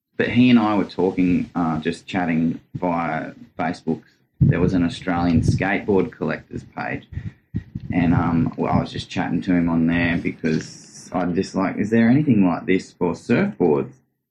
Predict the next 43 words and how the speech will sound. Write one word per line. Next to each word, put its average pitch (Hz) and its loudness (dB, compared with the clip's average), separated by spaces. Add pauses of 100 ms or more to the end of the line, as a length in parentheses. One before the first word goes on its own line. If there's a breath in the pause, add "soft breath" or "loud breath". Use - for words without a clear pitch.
(100)
We 90 2
both 82 -4
sort 78 -4
of 87 -4
had 85 0
a 85 -4
bit 82 -2
of - -4
a - -8
search - -6
around 82 0
on 78 -2
the 78 -2
Facebook - -10
search - -8
and 76 0
on - 0
the - 0
internet, - -2
and - -4
we - -2
were - -8
like, - -18
"No, - -10
there - -2
isn't. 120 0 (440 loud breath)
We 127 2
should 123 0
make 104 2
one." 82 0
So 98 -4
I - 0
had 92 0
a 90 0
bit 87 2
of 78 -2
a 71 -6
chat, - -6
and 92 -2
I - -6
was 82 -8
like, 113 -2
"Okay." 95 -4